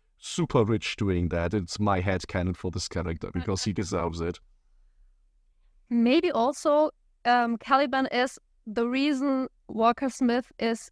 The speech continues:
Speaker 2: so unlikable, because this character seems to, yeah, he, he ha-, seems to have a personality, and Walker Smith is just bold and arrogant and aloof and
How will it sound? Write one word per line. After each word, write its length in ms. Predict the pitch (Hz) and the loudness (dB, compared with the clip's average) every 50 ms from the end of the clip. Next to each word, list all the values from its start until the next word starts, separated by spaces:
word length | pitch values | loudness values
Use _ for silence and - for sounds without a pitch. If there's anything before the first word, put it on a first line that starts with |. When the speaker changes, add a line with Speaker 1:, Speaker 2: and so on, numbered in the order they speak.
| _ _ | _ _
Speaker 2:
so 400 | - - - - 220 220 233 - - | -18 -6 -2 0 2 2 2 0 2
unlikable, 640 | 247 254 269 262 240 220 214 - 254 208 214 208 190 | 2 2 4 4 4 2 2 0 -2 -2 -2 -2 -2
because 540 | 208 214 - - 240 226 220 233 240 - - _ _ _ _ _ _ - | -4 -6 -4 0 4 4 4 4 2 -2 -12 _ _ _ _ _ _ -2
this 200 | 269 302 - - | -2 -2 -2 -2
character 720 | - - 262 294 285 311 311 302 - - - 247 247 277 277 _ _ _ _ _ _ _ _ _ _ _ | -6 -4 0 2 4 4 4 2 0 -2 -2 -2 -2 -2 -4 _ _ _ _ _ _ _ _ _ _ _
seems 480 | - - - 311 294 320 330 - - - | -12 -4 2 2 4 4 2 0 -4 -8
to, 520 | - - - 294 285 277 277 277 277 - - _ _ _ - - | -10 -4 0 2 2 2 2 2 0 -2 -4 _ _ _ -18 -12
yeah, 260 | - - 240 262 294 | -4 2 4 4 4
he, 200 | 269 269 302 - - | 4 2 0 0 0
he 260 | 233 - 285 285 - _ | 0 0 0 0 0 _
ha-, 220 | - 254 254 269 277 - | -4 -2 0 0 0 0
seems 240 | - - 330 311 | 0 -2 -2 -2
to 80 | - 285 | 0 2
have 160 | 277 285 269 | 2 2 2
a 60 | 269 | 0
personality, 960 | 254 - - 302 285 294 - - 277 254 262 294 320 302 226 - - 247 254 - - - | -2 -2 2 2 2 2 2 0 0 2 4 4 4 4 2 0 -2 -2 -2 -2 -4 -6
and 420 | - - 180 - 208 233 247 226 - - | -8 -8 -4 0 0 2 0 0 -2 -6
Walker 400 | - 226 233 233 247 - - 285 | -6 -2 0 0 0 0 -2 -4
Smith 320 | - - 277 277 302 - | 0 2 2 2 2 2
is 180 | - 277 247 - | -2 -6 -6 -4
just 380 | - 262 262 262 247 - - - _ _ _ _ _ _ _ _ _ _ _ _ _ _ _ _ _ _ _ _ _ - | 0 2 2 2 0 -2 -10 -20 _ _ _ _ _ _ _ _ _ _ _ _ _ _ _ _ _ _ _ _ _ 0
bold 560 | 226 277 285 302 311 330 339 339 339 - - - | 2 4 4 6 6 4 4 2 0 -2 -2 0
and 280 | - 254 254 262 247 - | 2 2 2 2 0 0
arrogant 840 | - 247 269 311 330 339 311 269 - 277 269 269 269 277 277 285 262 - - | 2 2 2 2 2 0 0 0 0 2 2 2 2 2 0 0 -2 -2 -2
and 240 | - 247 247 247 - | 0 0 0 0 0
aloof 580 | - 240 240 240 240 254 277 330 330 - - _ _ - | 0 -2 0 2 2 2 2 2 0 -4 -10 _ _ -4
and 420 | - 240 240 233 233 247 240 - | -2 0 0 2 0 0 -2 -6